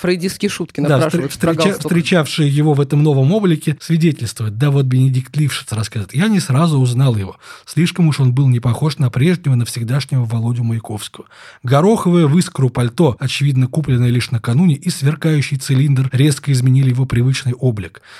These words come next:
Speaker 2: Особенно странное впечатление производили в сочетании с этим щегольским нарядом голая шея и светло-оранжевая блуза, смахивавшая на кофту кормилицы».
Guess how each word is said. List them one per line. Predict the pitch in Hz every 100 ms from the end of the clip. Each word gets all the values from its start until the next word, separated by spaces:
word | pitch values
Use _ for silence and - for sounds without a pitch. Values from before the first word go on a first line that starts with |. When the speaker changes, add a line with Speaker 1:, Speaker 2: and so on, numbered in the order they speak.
| -
Speaker 2:
Особенно | 127 143 135 127
странное | - 139 135 120 113
впечатление | 107 - 117 135 196 165
производили | - 135 117 123 131
в | 123
сочетании | - 120 135 127
с | 113
этим | 131 127
щегольским | - 120 120 - 127 113
нарядом | 113 170 160 139
голая | 139 175 147 123 110
шея | - 185 180 160 - -
и |
светло-оранжевая | 143 - 160 165 131 135 139 131 110 117 117
блуза, | 117 170 156 151
смахивавшая | - 139 139 - 135 - 139
на | 127
кофту | 127 151 - 131
кормилицы». | 139 131 139 123 104 -